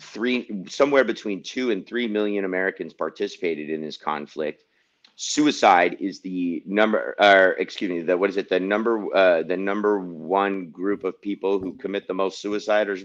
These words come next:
are veterans, or it's that, uh, veterans have the highest rates of suicide of any other Americans.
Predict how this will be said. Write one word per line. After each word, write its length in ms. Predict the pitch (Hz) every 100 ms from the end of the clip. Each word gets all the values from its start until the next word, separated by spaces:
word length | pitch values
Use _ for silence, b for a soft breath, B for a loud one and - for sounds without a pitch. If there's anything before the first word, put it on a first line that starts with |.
| 92 92
are 160 | 92
veterans, 500 | 92 101 107 110 107
or 120 | 90
it's 160 | 87 -
that, 240 | 87 78 85
uh, 560 | 87 82 78 76 71
veterans 720 | 80 95 95 98 98 92 78 -
have 460 | 85 87 76 78 78 -
the 120 | 85
highest 360 | 90 87 82 85
rates 300 | 87 87 90
of 100 | -
suicide 560 | 82 95 90 85 90
of 80 | 82
any 180 | 85 87
other 200 | 85 85
Americans. 640 | 87 90 - 104 117 -